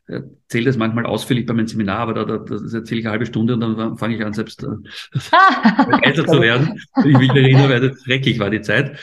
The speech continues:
Speaker 1: Der erzählt mir dann tatsächlich, der Banker, ähm, ähm, kann eigentlich den Rahmen nicht mehr verlängern. Er kann mir neunzig Tage geben, um eine andere Bank zu finden. Und
Speaker 2: Mhm.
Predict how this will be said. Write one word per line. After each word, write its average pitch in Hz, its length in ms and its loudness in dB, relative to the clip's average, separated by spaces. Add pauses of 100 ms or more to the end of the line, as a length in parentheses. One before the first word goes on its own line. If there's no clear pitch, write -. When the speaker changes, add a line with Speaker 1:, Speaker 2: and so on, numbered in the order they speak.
(180)
Speaker 1:
Der 127 100 0
erzählt 131 300 2
mir 143 80 4
dann 131 160 4
tatsächlich, 135 440 -4
der 135 80 0
Banker, 143 580 -2 (300)
ähm, 107 600 0 (180)
ähm, 104 760 -4 (680)
kann 131 300 -2
eigentlich 117 380 -4
den 117 100 -4
Rahmen 95 240 -4
nicht - 160 -6
mehr 117 80 -4
verlängern. 104 380 -4
Er 104 80 -6
kann 104 160 -6
mir 107 80 -2
neunzig 95 340 -6
Tage 95 240 -4
geben, 107 460 -6 (180)
um 107 120 -2
eine 107 120 0
andere 101 220 0
Bank 87 260 -6
zu 98 100 -6
finden. - 540 -10
Und 160 380 -2
Speaker 2:
Mhm. 147 240 -10